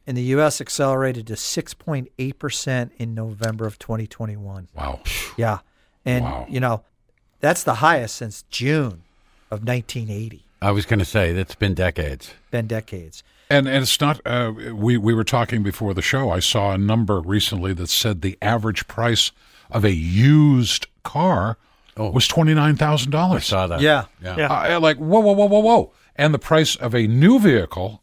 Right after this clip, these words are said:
Speaker 2: uh, if I remember correctly, it was in the ballpark of forty-nine thousand dollars, and part of that was because of the chip shortage.
Speaker 4: Right.
Speaker 2: And, and now that's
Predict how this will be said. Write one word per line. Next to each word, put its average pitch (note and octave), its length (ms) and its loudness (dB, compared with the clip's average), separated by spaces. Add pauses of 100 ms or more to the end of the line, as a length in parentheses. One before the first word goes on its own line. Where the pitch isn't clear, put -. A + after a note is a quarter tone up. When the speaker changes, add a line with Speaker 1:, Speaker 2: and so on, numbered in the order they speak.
Speaker 2:
uh, G#2+ 280 -2
if G2+ 160 -4
I A#2 60 2
remember A2 540 0
correctly, F#2+ 560 -4 (360)
it B2+ 80 0
was C3 160 4
in D3 80 4
the C3 80 2
ballpark B2 380 2
of G2 100 -6
forty-nine C3+ 680 2
thousand E2+ 360 -2
dollars, D#2 380 -6
and G#2+ 100 -2
part B2+ 220 0
of G2+ 60 -4
that C3+ 280 0 (300)
was A2 160 -2
because B2 340 0
of A#2+ 80 -2
the A2 60 -4
chip - 260 0
shortage. C#2 540 -4 (280)
Speaker 4:
Right. A2+ 160 -18 (220)
Speaker 2:
And, B2+ 200 0
and B2+ 140 2
now B2 140 4
that's B2+ 300 2